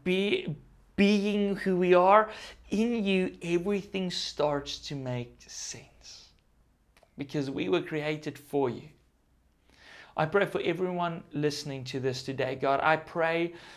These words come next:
that your Holy Spirit would move in their lives. Let that seeking they are experiencing, the emptiness they are experiencing,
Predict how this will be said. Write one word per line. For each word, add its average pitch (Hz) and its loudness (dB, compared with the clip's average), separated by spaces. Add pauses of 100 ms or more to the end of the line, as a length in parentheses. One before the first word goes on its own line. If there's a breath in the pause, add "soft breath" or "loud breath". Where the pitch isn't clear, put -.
(100)
that 139 -4
your 165 2
Holy 170 0
Spirit 156 0
would 139 -2
move 165 -2
in 190 -2
their 190 2
lives. 190 0 (800 loud breath)
Let 175 0
that 180 4
seeking 208 0
they 180 2
are 160 6
experiencing, 156 -2
the 160 -4
emptiness 180 -4
they 170 2
are 156 8
experiencing, 143 -6